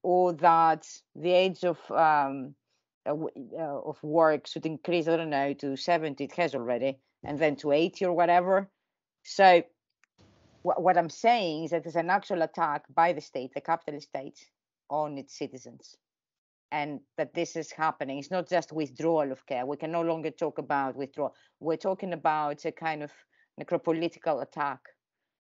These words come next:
on the so-called economically inactive,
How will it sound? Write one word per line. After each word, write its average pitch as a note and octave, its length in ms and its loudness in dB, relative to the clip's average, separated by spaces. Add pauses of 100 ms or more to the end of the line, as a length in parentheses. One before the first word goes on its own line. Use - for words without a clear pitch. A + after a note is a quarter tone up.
(180)
on D3+ 220 4
the C#3 100 -8
so-called D#3+ 640 -4
economically D3+ 720 -6
inactive, D3 560 -8